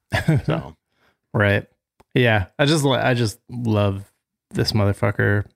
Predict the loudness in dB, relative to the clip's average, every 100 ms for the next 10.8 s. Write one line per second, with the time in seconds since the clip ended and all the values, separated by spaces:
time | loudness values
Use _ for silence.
0 | -14 -10 -4 0 2 2 0 -2 -6 -18
1 | -20 _ _ -2 0 2 2 2 0 2
2 | 2 2 -2 _ -2 2 2 2 2 2
3 | 2 0 0 0 0 -2 0 0 2 2
4 | 0 0 0 0 0 0 -2 -2 0 2
5 | 2 0 0 -4 -2 -2 0 0 0 0
6 | -2 -2 -4 -2 -2 -4 _ -8 -4 -2
7 | -2 0 -2 -2 -2 -4 -4 -4 -4 -4
8 | -4 -6 -8 -8 -14 _ -6 0 2 4
9 | 2 0 2 2 4 2 2 0 0 0
10 | 2 2 2 2 4 2 0 -2